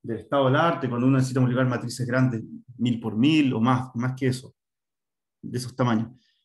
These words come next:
Bueno, se van a, van a dar cuen-, dar cuenta que el lenguaje interpretado, ahí es donde muestra su falencia, que es que, eh, es como, es como hablar, es como hablar,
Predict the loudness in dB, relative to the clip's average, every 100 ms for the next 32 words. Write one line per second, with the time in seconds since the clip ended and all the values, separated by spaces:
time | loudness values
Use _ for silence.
0 | _ _ _ _ _ -4 -2 0 0 2
1 | 2 2 2 0 0 -2 -4 -2 -2 0
2 | 0 0 -2 0 0 0 0 0 0 0
3 | 0 0 2 2 2 2 4 2 2 0
4 | 0 -6 -4 0 0 0 -2 -6 -2 -2
5 | 0 0 0 -2 _ _ _ _ _ _
6 | _ _ -2 0 2 0 -4 -8 -14 _
7 | _ _ _ _ _ _ _ _ _ _
8 | _ _ -4 -2 0 4 4 4 0 -6
9 | _ _ _ _ _ _ _ _ _ _
10 | _ _ _ -8 -2 0 2 2 0 -4
11 | -4 0 2 4 4 4 0 -8